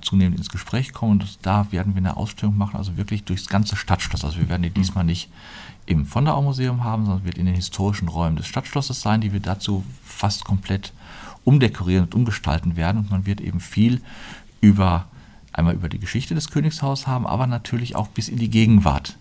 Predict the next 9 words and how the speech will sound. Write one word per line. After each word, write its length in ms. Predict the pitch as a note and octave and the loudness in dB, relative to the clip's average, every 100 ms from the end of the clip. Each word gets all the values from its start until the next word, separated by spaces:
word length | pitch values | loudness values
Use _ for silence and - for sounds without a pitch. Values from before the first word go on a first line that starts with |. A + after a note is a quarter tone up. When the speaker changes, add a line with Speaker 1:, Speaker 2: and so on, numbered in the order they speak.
| - - | -20 2
Speaker 2:
Mhm. 40 | F2+ | 4
Speaker 1:
hineingehen, 400 | D#2 D#2+ D#2+ C#2+ | 6 4 4 2
also 160 | E2+ E2+ | -2 2
bis 260 | G#2 G#2 | 2 2
in 160 | F#2+ G#2 | 6 8
die 180 | G2+ G2+ | 8 6
aktuelle 380 | G2+ - G2 | 0 0 0
Dynastie 560 | F#2 F#2+ F#2+ - G2+ G2+ | 4 4 2 0 4 6
mit 280 | G2 G2 | 6 2